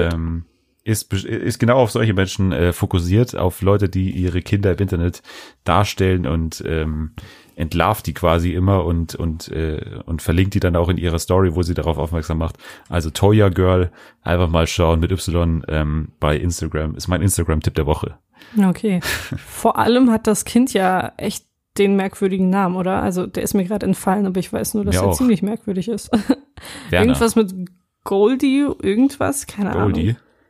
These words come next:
Speaker 1: Goldie. Sie hat auf jeden Fall zwei Namen.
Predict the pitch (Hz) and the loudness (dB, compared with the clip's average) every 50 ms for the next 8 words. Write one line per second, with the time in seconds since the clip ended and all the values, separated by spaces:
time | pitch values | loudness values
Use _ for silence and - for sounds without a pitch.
0 | _ _ _ - 175 185 202 220 214 214 214 214 202 202 196 180 - _ _ _ | _ _ _ 0 2 2 2 2 2 0 0 0 0 0 -2 -2 -4 _ _ _
1 | _ _ _ _ _ _ _ _ _ _ - - - - _ _ 208 196 190 202 | _ _ _ _ _ _ _ _ _ _ -20 -20 -20 -20 _ _ -2 0 2 2
2 | 208 208 - 185 - 214 202 202 - - 196 190 - - - 196 180 180 185 190 | 2 2 -2 -2 0 2 2 2 4 2 -2 -2 -2 -2 0 0 2 2 0 0
3 | - 208 220 - | 0 -2 -4 -4